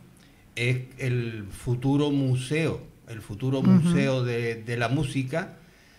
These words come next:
Speaker 1: donde van a estar representados, entre otros,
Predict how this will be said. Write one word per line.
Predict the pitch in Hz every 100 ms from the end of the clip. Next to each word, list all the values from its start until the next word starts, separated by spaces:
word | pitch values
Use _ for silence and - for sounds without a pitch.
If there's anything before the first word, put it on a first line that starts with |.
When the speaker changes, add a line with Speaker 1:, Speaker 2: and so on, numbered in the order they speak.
| - -
Speaker 1:
donde | 120 127 123 117 110
van | 123 131
a | 127
estar | - 147 127
representados, | 120 107 101 104 95 127 143 160 180
entre | 131 120 101 92 87
otros, | 120 127 131 180